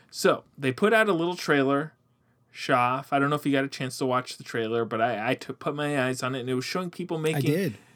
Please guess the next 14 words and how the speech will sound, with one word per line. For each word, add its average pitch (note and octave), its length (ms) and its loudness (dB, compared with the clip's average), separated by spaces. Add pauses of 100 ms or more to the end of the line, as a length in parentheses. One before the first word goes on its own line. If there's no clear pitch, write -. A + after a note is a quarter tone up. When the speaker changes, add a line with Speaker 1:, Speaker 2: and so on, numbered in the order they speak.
(320)
Speaker 1:
things E3 260 0
like, D3 340 2 (1080)
like A#2+ 240 -2
top-down C#3+ 560 -2
shooters, E3 800 2 (400)
uh, D#2+ 300 -8 (100)
little, D3 640 2
little D#3 260 2
run-and-gun D#3+ 560 0
platforms, C#3+ 1120 -2
puzzle D#3+ 480 -2
games, A2 500 0
card F#3+ 600 2
games. G#2 460 -2